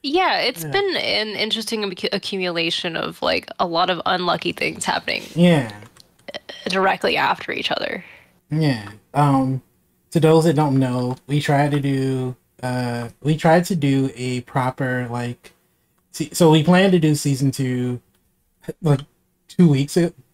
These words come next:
Speaker 2: two weeks ago. Um,
Speaker 1: Yeah.
Speaker 2: um, w-, we had everything set up. We had everything ready to go. My internet died, like, halfway through the episode, and then there was no audio, and you couldn't even hear Lily because my setup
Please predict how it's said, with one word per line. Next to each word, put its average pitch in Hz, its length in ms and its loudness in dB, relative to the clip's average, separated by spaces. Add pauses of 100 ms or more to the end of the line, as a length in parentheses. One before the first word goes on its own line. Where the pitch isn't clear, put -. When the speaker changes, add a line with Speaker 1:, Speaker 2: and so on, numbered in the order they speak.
(120)
Speaker 2:
two - 380 0
weeks 190 240 2
ago. 233 280 0 (220)
Um, 139 440 2
Speaker 1:
Yeah. 170 480 -2 (300)
Speaker 2:
um, 131 920 0 (640)
w-, 143 160 -6 (280)
we 139 80 0
had 185 180 6
everything 185 320 6
set 160 280 0
up. 156 260 -2
We 139 100 -4
had 139 140 -2
everything 143 580 0 (580)
ready 147 280 6
to 143 80 2
go. 127 400 -2
My 170 220 2
internet 180 440 6
died, 143 400 2
like, 135 140 0
halfway 147 400 2
through 143 120 4
the 135 60 2
episode, 135 320 -2
and 147 220 2
then 156 760 6
there 151 140 4
was 143 180 4
no 160 200 6
audio, 170 640 0
and 131 100 -4
you 147 160 2
couldn't 151 240 2
even 143 200 4
hear 135 260 0
Lily 131 560 -2 (480)
because 147 640 2
my 131 160 -2
setup 143 440 2